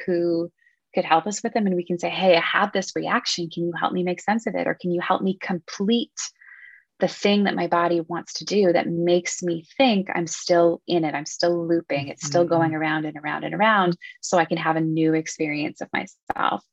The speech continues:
Speaker 1: But it's
Speaker 2: Mm-hmm.
Speaker 1: really hard to resolve those things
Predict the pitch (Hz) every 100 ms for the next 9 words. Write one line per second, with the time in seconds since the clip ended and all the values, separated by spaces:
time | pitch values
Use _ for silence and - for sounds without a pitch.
0 | - - _ - 147 214 - 202 208 208
1 | 202 - 185 247 - 185 170 165 170 240
2 | 262 185 175 180 175 175 175